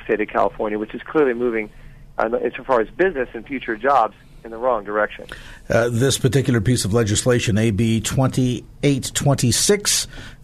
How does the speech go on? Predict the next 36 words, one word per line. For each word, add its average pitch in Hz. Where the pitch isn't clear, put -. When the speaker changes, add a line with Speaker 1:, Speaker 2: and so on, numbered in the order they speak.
Speaker 2:
that 107
has 98
been 104
authored 117
by 101
Assemblymember 113
Evan 113
Lowe 110
of 104
Santa -
Clara. 135
Folks 95
that 82
live 92
in 95
Santa 101
Clara, 143
please 90
take -
note. 117
Uh, 123
how 175
far 170
along 156
is 147
this 139
thing? 143
What 131
do 135
you 135
think 135
the 131
chances 123
are 120
of 110
it 120